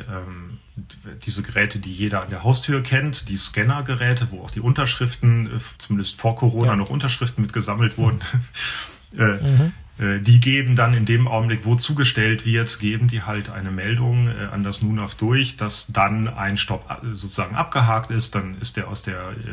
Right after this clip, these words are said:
Speaker 1: Optimierreihenfolge raus und es geht weiter zum nächsten Stopp.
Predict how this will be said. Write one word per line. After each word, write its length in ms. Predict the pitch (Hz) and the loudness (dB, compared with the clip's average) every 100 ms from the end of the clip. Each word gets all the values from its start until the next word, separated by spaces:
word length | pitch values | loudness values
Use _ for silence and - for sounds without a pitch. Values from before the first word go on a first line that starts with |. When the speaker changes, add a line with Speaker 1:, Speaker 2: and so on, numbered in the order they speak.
| 95 | -12
Speaker 1:
Optimierreihenfolge 920 | - - 95 110 113 98 98 101 95 | -12 -10 -2 0 0 -2 -4 -6 -4
raus 220 | 92 113 123 | -4 0 2
und 80 | |
es 120 | 113 - | 2 0
geht 180 | 110 | 0
weiter 240 | 92 87 - | 0 -2 -4
zum 160 | - | -4
nächsten 300 | 95 87 - | -4 -4 -6
Stopp. 260 | - - - | -8 -10 -14